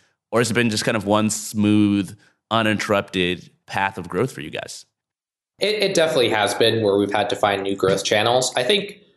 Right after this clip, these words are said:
Speaker 2: one, one of the things is that, like, we're less sophisticated than you might think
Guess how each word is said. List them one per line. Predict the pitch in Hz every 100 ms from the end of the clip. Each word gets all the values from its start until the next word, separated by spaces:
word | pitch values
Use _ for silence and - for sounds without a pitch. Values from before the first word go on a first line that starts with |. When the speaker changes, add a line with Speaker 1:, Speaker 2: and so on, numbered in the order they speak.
| _ -
Speaker 2:
one, | 151 175 185
one | 233
of |
the | 202
things | 170 156 156 156
is | 127 110
that, | 113 107
like, | 104 95 - -
we're | 110 147 185 175 - - -
less | 113 120 -
sophisticated | 120 117 - 107 127 120 123
than | 110 107
you | 107
might | 95 -
think | - 98 110 123 -